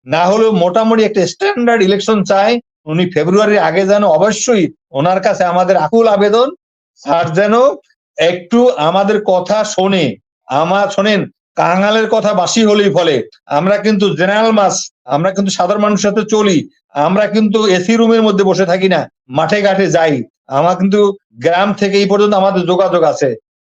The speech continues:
ডক্টর ইউনূসের কিন্তু নেটওয়ার্ক নাই, ওনার চেয়ারম্যান নাই, ওনার মেয়র নাই, ওনার এমপি নাই। সুতরাং উনি কিন্তু isolated, he is surrounded by the আমলাস, ঠিক আছে, আর কিছু চাটুকার।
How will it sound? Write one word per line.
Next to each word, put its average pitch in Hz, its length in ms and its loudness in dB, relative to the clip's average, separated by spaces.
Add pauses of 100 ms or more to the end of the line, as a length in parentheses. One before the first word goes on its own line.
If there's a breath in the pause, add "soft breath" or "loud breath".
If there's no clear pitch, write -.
(160)
ডক্টর 160 280 0
ইউনূসের 220 400 0
কিন্তু 220 200 0
নেটওয়ার্ক 220 480 0
নাই, 196 320 0 (180)
ওনার 190 300 -2 (100)
চেয়ারম্যান 208 460 2
নাই, 214 220 2
ওনার 196 340 0 (140)
মেয়র 208 340 0
নাই, 214 300 2
ওনার 196 220 0
এমপি 202 340 0
নাই। 180 320 0 (300)
সুতরাং 190 560 0
উনি 185 220 0
কিন্তু 233 280 -2
isolated, 220 680 0 (400)
he 175 60 2
is 220 160 2
surrounded 226 580 0
by 220 160 0
the 226 100 0
আমলাস, 220 640 0 (280)
ঠিক 196 180 0
আছে, 262 140 -2
আর - 100 2
কিছু 220 240 0
চাটুকার। 208 460 0